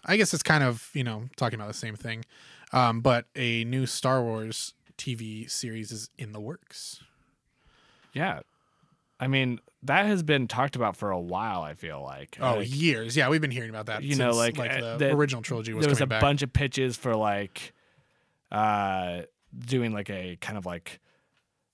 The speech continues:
Speaker 2: uh, Sopranos crime family,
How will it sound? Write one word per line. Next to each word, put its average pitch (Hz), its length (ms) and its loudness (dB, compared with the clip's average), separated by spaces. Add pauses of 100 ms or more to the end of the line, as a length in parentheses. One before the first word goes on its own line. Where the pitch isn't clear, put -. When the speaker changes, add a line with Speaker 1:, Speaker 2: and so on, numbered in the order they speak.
(100)
Speaker 2:
uh, 98 140 -2
Sopranos 107 680 -2
crime 107 400 -2
family, 113 840 0